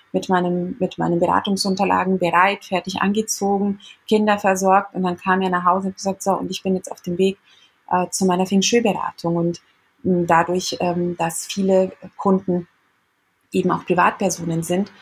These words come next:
sind Abendtermine damals wirklich, also nicht damals, sondern auch heute, auch eine sehr, sehr gute Möglichkeit, dann eben zu arbeiten, wenn jetzt der Mann zu Hause ist oder wenn das Kind betreut ist, wie auch immer.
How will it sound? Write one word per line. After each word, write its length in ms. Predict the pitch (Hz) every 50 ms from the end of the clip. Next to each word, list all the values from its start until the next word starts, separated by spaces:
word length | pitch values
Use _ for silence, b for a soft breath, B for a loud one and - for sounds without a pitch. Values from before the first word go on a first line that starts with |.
| B B
sind 240 | B - 190 175 -
Abendtermine 760 | - 151 165 175 190 190 - 196 190 185 185 190 190 190 185
damals 340 | 175 175 170 170 170 170 -
wirklich, 320 | 175 - 185 185 - - -
also 160 | - 175 160 147
nicht 200 | 147 - - -
damals, 240 | 151 160 175 -
sondern 220 | - 160 160 160 151
auch 180 | 143 160 -
heute, 360 | - 160 170 170 - 185 180 175 b b b b b b _ _ _ _ -
auch 160 | - 175 185
eine 180 | 185 170 170 170
sehr, 200 | 170 170 175 170
sehr 140 | 165 170
gute 300 | 170 165 180 180 - 180
Möglichkeit, 840 | 170 165 170 170 - - 170 - - - - 165 156 156 160 - -
dann 160 | 165 165 165
eben 220 | - 170 170 170
zu 160 | 165 - - -
arbeiten, 500 | - 170 170 165 160 160 - 165 165 b b b b b b b _ _ _ -
wenn 420 | 175 170 165 165 165 165 160 165 - _
jetzt 380 | - 170 160 156 - - - - _ -
der 100 | - 160
Mann 300 | 151 151 156 175 175 170 -
zu 180 | - - 165 156
Hause 220 | 147 151 156 151
ist 160 | 147 147 -
oder 360 | 156 156 156 147 143 143 143 -
wenn 140 | - 180 170
das 120 | 165 165 -
Kind 220 | - 190 185 180
betreut 440 | 185 185 - - 151 151 151 143 -
ist, 200 | 165 - - -
wie 120 | 165 170
auch 140 | 160 165 -
immer. 320 | - 156 151 151 170 165